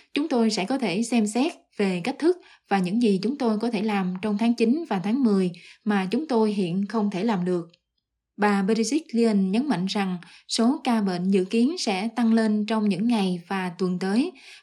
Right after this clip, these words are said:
và nhiệm vụ của chính phủ hiện nay là giữ cho mọi người không phải nhập viện cũng như là giữ cho bệnh nhân covid mười chín tránh khỏi trường hợp tử vong. Còn tiểu bang Victoria hôm nay báo cáo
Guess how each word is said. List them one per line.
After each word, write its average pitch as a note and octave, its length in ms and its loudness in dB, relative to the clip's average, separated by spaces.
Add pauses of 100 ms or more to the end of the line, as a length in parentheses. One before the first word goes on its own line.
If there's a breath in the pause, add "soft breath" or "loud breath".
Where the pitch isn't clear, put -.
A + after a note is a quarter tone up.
và G#3 100 2
nhiệm G3 220 2
vụ E3+ 220 0
của G#3+ 100 -6
chính B3+ 240 -4
phủ G3 180 2
hiện G3+ 280 0
nay G#3+ 280 2 (180)
là G3 220 0
giữ F#3 320 -2
cho G#3+ 320 -2 (180)
mọi F#3 180 -2
người F#3+ 280 0
không G#3+ 220 -2
phải F#3 120 -2
nhập A3+ 220 2
viện F3+ 280 0 (180 loud breath)
cũng G3+ 180 0
như A#3 120 4
là G3+ 160 0
giữ F3 300 -4
cho A3 160 -2
bệnh F3+ 220 -4
nhân G#3 300 0
covid A3 220 -4
mười G3 180 -2
chín A3+ 300 0 (200)
tránh A3+ 180 2
khỏi G3+ 380 -2
trường F#3+ 160 2
hợp F3 200 -4 (140)
tử F3 200 -2
vong. G3+ 360 0 (580)
Còn G3 420 2
tiểu F3+ 100 -2
bang A#3 200 2
Victoria A3+ 600 0
hôm G#3+ 260 0
nay G#3+ 240 0
báo A3 220 -2
cáo G#3+ 260 -2